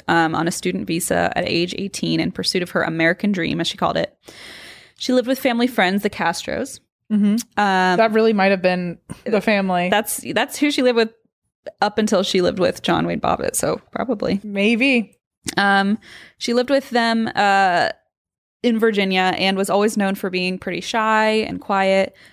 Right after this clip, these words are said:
Speaker 1: Um, she was barely able to speak English, so she was taking classes in E S L.
Speaker 2: That's what Deirdre said. She was, I asked, like, I've asked, like, "Whoa, what's she like?" And Deirdre said she was really friendly, but imagine, like, someone who, like, there was definitely a language barrier.
Speaker 1: Yeah.
Speaker 2: So they were just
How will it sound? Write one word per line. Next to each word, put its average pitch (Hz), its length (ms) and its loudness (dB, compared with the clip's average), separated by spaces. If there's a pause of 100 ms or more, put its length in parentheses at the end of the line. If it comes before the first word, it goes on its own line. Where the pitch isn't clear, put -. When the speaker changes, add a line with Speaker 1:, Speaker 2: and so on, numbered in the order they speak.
(160)
Speaker 1:
Um, 165 340 0
she 190 140 -2
was 196 100 0
barely 202 280 2
able 190 140 0
to 190 60 -2
speak 175 220 -6
English, 180 320 0
so - 100 -4
she 185 140 -2
was 180 80 -4
taking 185 280 -4
classes 196 380 -4
in 202 100 -2
E 180 120 -2
S 180 160 -4
L. 175 280 0 (200)
Speaker 2:
That's 220 140 -2
what 240 120 0
Deirdre 220 300 -2
said. 185 240 -2
She 208 140 -4
was, 190 280 -4
I 190 140 2
asked, 185 320 0
like, 175 240 -2 (300)
I've 196 120 2
asked, 185 240 -2
like, 175 120 -8
"Whoa, 233 180 0
what's 208 300 -6
she - 200 -4
like?" 190 380 0 (420)
And 196 140 2
Deirdre 202 200 2
said 196 200 0
she 226 100 0
was 208 180 2
really 220 180 4
friendly, 190 340 -2
but 185 140 2
imagine, 185 480 0
like, 180 220 -4
someone 185 380 -2
who, 180 120 -4
like, 175 200 -4
there 185 120 0
was 175 160 -2
definitely 180 300 -4
a 170 60 -4
language 170 420 -6
barrier. 202 160 4
Speaker 1:
Yeah. 208 340 4
Speaker 2:
So 190 60 -6
they 185 100 0
were 175 60 -2
just 180 220 -8